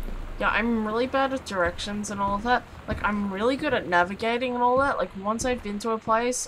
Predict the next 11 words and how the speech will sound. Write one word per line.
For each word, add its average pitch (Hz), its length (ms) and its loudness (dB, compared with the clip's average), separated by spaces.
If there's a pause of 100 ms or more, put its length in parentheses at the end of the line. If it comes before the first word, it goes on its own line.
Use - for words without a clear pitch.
I 202 360 2
will 185 240 0
most 175 280 2
likely 175 300 0
be 170 100 -2
able 165 120 2
to 165 120 -6
get 160 260 -4 (680)
there 165 200 -2
again. 147 640 -6 (240)
Easily. 170 680 -2